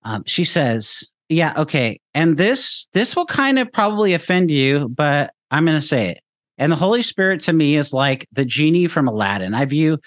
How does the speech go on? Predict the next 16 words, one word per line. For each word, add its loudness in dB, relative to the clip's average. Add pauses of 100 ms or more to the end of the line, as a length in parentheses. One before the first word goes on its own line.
(320)
the -2
Holy 0
Spirit 0
like -2
the -2
genie 2
from 0
Aladdin. -2
And 2
he's 0
blue, -2 (360)
unplanned, 0
perfect, -2
and 2
he's -2
funny, -2